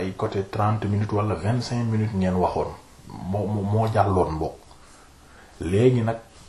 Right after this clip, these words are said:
ñun li ñu dese mooy trente minutes yi ñu dese. Léegi dañ leen koy bàyyi ak yéen. Waaw. Ngeen dérouler ci seeni dalil, bu ko defee mooy mu compléter trente minutes ya ngeen jëloon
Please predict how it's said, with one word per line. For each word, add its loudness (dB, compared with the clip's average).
ñun 8
li 8
ñu 6
dese 2
mooy 2
trente 0
minutes 0
yi 0
ñu 2
dese. 2
Léegi 2
dañ 6
leen 0
koy 4
bàyyi 2
ak -8
yéen. -6
Waaw. 2
Ngeen 6
dérouler 6
ci -4
seeni 0
dalil, 0
bu 0
ko 0
defee -2
mooy -2
mu 0
compléter 0
trente 2
minutes 2
ya 2
ngeen 2
jëloon 2